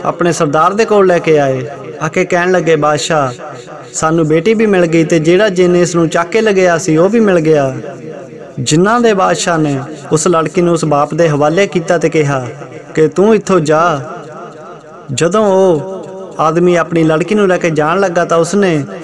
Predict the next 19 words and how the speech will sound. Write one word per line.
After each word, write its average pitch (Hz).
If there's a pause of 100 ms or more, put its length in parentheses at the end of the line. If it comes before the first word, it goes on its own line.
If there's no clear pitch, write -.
(340)
ਉਸ 165
ਜਿੰਨਾਂ 175
ਦੇ 190
ਬਾਦਸ਼ਾਹ 165
ਨੂੰ 220
ਪੁੱਛਿਆ 180
ਕਿ 170
"ਮੈਂ 156
ਤਾਂ 190
ਗੌਸ 170
ਪਾਕ 175
ਦਾ 170
ਮਰੀਦ 170
ਹਾਂ, 160
ਮੈਂ 156
ਤਾਂ 160
ਉਹਨਾਂ 190
ਨੂੰ 196
ਜਾਣਦਾ, 143